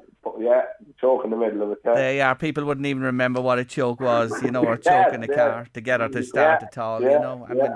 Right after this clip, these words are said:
Speaker 1: ab-, absolutely,
Speaker 2: when you think
Speaker 1: absolutely.
Speaker 2: of where it is today. Listen, you're a great man. Thank you so
Speaker 1: Lovely.
Speaker 2: much for getting in
Speaker 1: Lovely,
Speaker 2: touch with us
Speaker 1: Jerry.
Speaker 2: yesterday,
Speaker 1: Thanks.
Speaker 2: Francis.
Speaker 1: Lovely. Thank you. Thanks
Speaker 2: God
Speaker 1: very
Speaker 2: bless you.
Speaker 1: much.
Speaker 2: Take care of
Speaker 1: Thank
Speaker 2: yourself
Speaker 1: you.
Speaker 2: now.
Speaker 1: Thanks.
Speaker 2: Bye-bye.
Speaker 1: Bye-bye.
Speaker 2: Bye-bye. That's Francis Smith in Dundry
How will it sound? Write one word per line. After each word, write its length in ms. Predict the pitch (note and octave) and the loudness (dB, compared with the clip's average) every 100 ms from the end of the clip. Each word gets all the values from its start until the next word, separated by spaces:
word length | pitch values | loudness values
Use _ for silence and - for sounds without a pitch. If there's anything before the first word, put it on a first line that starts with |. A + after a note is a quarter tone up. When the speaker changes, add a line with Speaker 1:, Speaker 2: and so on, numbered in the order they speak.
| C#3 C#3 | 0 -2
Speaker 1:
ab-, 60 | - _ - | -8 _ 2
absolutely, 560 | C3+ - B2 B2 - | 2 0 -2 -2 -2
Speaker 2:
when 80 | - | -2
you 60 | A2 | 0
think 80 | A2+ | 0
Speaker 1:
absolutely. 280 | - D3 C#3+ | -2 -2 -2
Speaker 2:
of 80 | B2+ | 0
where 260 | C3 B2 | 0 2
it 80 | A#2+ | 0
is 200 | A#2+ A#2 | -2 -4
today. 400 | C3 B2+ B2+ B2 - - | -6 0 2 0 -6 -4
Listen, 320 | G#3 A3 G#3+ | 0 0 2
you're 180 | G#3+ G#3 | 2 2
a 60 | |
great 320 | F#3 A3+ A3 F#3+ | 2 2 2 2
man. 340 | G3+ F#3 E3+ - | 2 2 0 0
Thank 240 | A#3 A#3 | 0 0
you 80 | A3+ | -2
so 200 | - - | 0 2
Speaker 1:
Lovely. 160 | G3 A#3 | 4 2
Speaker 2:
much 240 | G#3+ - | -2 -4
for 160 | G#3+ G3 | -2 2
getting 260 | G3+ F#3 | 4 4
in 80 | F#3 | 2
Speaker 1:
Lovely, 140 | F3+ F3 | 2 2
Speaker 2:
touch 100 | F3 | 2
with 100 | F3+ | 0
us 20 | |
Speaker 1:
Jerry. 160 | F#3+ E3 | 2 2
Speaker 2:
yesterday, 280 | E3 F3 D3+ C#3 | 2 0 0 0
Speaker 1:
Thanks. 40 | |
Speaker 2:
Francis. 360 | D#3 B2 A#2 - | 0 0 0 2
Speaker 1:
Lovely. 380 | E3+ F3 - - _ - | 2 2 0 -6 _ 0
Thank 220 | E3+ E3+ | 0 2
you. 80 | E3+ F3 | 2 2
Thanks 120 | - | 2
Speaker 2:
God 180 | E3 F3+ | 2 4
Speaker 1:
very 180 | D#3+ D3+ | 4 4
Speaker 2:
bless 40 | |
you. 40 | D3+ | 4
Speaker 1:
much. 80 | D#3+ - | 2 -2
Speaker 2:
Take 200 | F#3+ F#3 | -4 0
care 260 | F#3 F3+ E3+ | 2 2 2
of 60 | |
Speaker 1:
Thank 120 | C#3+ | 2
Speaker 2:
yourself 160 | C#3+ C#3+ | 2 0
Speaker 1:
you. 60 | C#3 | 0
Speaker 2:
now. 140 | C3 | -2
Speaker 1:
Thanks. 80 | C3+ | -2
Speaker 2:
Bye-bye. 640 | - D3+ D#3 D3+ C#3+ C#3 C3+ | 0 2 4 4 4 2 0
Speaker 1:
Bye-bye. 140 | C3 | 0
Speaker 2:
Bye-bye. 320 | C#3 C#3 C3 | 0 0 0
That's 240 | C3 C#3 - | -2 -2 0
Francis 360 | C#3+ C3 - | -2 -2 -8
Smith 300 | D3 C#3+ - | -4 -4 -2
in 140 | C3 A#2+ | -4 0
Dundry 520 | C#3+ C3+ B2 A#2+ | 0 0 0 -2